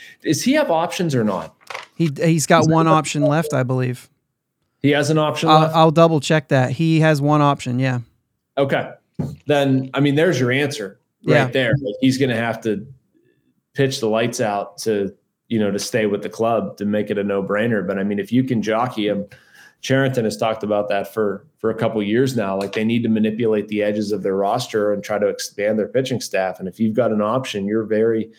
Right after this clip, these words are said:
Speaker 1: valuable to them. It's a crappy place to be as a pitcher. You don't wanna be going back and forth that much, but that's what I look at. You know, th-, they're gonna have a pocket of guys that they have to sort of yo-yo back and forth based on roster rules. And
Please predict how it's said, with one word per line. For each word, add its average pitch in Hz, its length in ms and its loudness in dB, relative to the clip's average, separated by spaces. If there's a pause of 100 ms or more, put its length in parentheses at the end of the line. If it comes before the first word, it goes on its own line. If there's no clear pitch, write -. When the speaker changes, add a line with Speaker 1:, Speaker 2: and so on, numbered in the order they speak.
(340)
Speaker 1:
valuable 123 540 2
to 104 60 0
them. 104 240 -2
It's - 120 -10
a 117 60 -16
crappy 127 380 -2
place 120 300 -2
to 107 100 -10
be 117 200 0
as 104 120 -2
a - 40 -16
pitcher. 131 500 -2 (380)
You 117 120 0
don't 113 160 2
wanna 120 200 2
be 120 120 2
going 110 280 0
back 107 240 0
and 107 140 -4
forth 110 240 0
that 101 200 0
much, 107 280 -6
but 95 100 -8
that's 110 260 -2
what 113 140 0
I 107 60 0
look 104 260 0
at. 98 320 -4 (520)
You 107 100 0
know, 90 240 -4 (380)
th-, 107 180 -2
they're 127 220 2
gonna 135 220 0
have 135 300 0
a 113 80 -2
pocket 123 640 -2
of 104 200 -2
guys 110 600 -2
that 95 320 -4
they 107 160 0
have 104 280 -4
to 98 80 -14
sort 104 240 0
of 95 60 -2
yo-yo 101 400 2
back 95 300 -4
and 92 100 -12
forth 104 320 -2
based 95 260 -6
on 87 120 -10
roster 98 420 -4
rules. 87 340 -8
And 85 160 -16